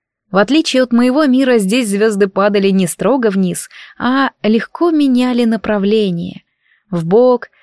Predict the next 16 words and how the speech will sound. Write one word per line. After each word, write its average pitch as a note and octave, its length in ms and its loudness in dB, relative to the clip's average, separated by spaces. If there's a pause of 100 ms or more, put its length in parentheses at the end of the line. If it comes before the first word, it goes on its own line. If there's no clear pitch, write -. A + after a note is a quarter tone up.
(100)
закручиваясь F#3+ 720 0
спиралью, G3 680 -2 (180)
обратно F#3+ 640 0
вверх. F#3+ 560 -2 (540)
Происходящее G#3 840 2
напоминало G#3 640 0
танец. F3+ 600 -4 (460)
Звёзды A#3 580 2
будто A3+ 340 -2
кружились A3 640 0
в F#3 40 0
небесном G#3+ 480 0
вальсе. A#3 440 -2 (680)
Надо G3+ 280 0
загадать G#3+ 460 -2
желание. A3 640 -2